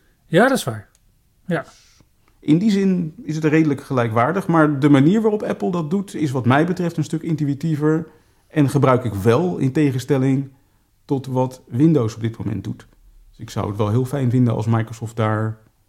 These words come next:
Speaker 2: dat gedrag zou aanpassen in Windows.
Speaker 1: En tot die tijd hebben tabs je voorkeur?
Speaker 2: Ja, ik doe heel veel met de tabs in, eh,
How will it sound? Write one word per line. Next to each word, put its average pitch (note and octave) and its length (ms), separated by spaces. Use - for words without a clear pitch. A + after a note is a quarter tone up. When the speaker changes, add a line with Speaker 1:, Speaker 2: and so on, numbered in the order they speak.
Speaker 2:
dat A#2 220
gedrag B2 360
zou B2+ 200
aanpassen A#2+ 480
in G#2+ 120
Windows. F#2 460
Speaker 1:
En C#3 180
tot G#3 160
die G#3 120
tijd F#3 260
hebben D3 300
tabs - 560
je D3+ 120
voorkeur? B2 440
Speaker 2:
Ja, - 380
ik A#2+ 140
doe A#2 100
heel D3+ 200
veel C#3+ 100
met B2 140
de A2+ 120
tabs D#3 340
in, A#2 440
eh, A2 80